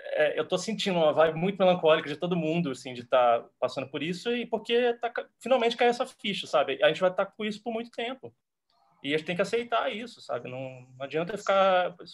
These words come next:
projetando uma coisa, a gente ser, é, otimista. E não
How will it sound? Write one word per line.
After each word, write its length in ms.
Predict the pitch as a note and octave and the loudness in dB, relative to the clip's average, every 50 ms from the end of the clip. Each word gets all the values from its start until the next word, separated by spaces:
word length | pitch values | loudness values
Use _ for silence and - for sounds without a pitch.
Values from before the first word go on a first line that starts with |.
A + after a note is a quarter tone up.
| - - - - _ _ _ | -20 -20 -20 -20 _ _ _
projetando 800 | - E3 E3+ E3+ E3+ E3+ E3 - F3 E3 E3 F3 F3 F#3+ F#3+ F3+ - - - _ - | -4 -4 -2 0 0 -2 -2 -2 -2 -2 -2 0 0 -2 -2 -4 -6 -12 -20 _ 2
uma 160 | D#3 D#3+ D#3 | 4 4 4
coisa, 200 | D#3+ F3+ F3+ F#3+ | 6 4 4 4
a 20 | |
gente 140 | G3+ G#3 G#3 | 2 0 -2
ser, 140 | - - A3+ | -2 -2 0
é, 680 | A3+ A3 A3 G#3+ G#3 G3+ - - - E3 E3 D#3+ D#3+ - | 2 2 2 2 0 0 -2 -2 -2 0 0 0 0 -2
otimista. 720 | E3+ E3+ E3+ - G#3 F#3 E3+ C#3+ C3 - - - B2 A#2 _ _ _ _ _ _ _ _ _ _ _ | -4 -6 -6 -4 -4 -4 -4 -6 -6 -10 -12 -16 -16 -16 _ _ _ _ _ _ _ _ _ _ _
E 80 | - C3 | -12 -12
não 120 | C3+ C3 | -12 -12